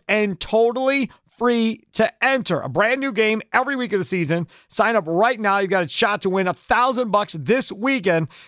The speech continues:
It's the Rocket Mortgage Pro Football Pick'em. Sign up now by texting your picks, your game winners,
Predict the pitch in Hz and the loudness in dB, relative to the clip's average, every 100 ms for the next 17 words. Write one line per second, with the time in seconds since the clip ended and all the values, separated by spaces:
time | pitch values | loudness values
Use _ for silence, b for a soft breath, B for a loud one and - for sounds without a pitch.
0 | B 156 160 190 185 165 170 175 147 202 | B -2 0 2 0 0 -2 -2 -2 0
1 | 214 196 165 165 147 190 180 135 - 214 | 0 0 2 2 2 -2 -2 -4 0 0
2 | 220 170 190 185 165 - 214 - 180 190 | 0 0 0 2 0 0 -2 0 2 2
3 | 226 240 208 - 151 220 233 254 254 202 | 2 2 0 -2 -2 0 2 0 2 -2
4 | 120 123 | -2 -12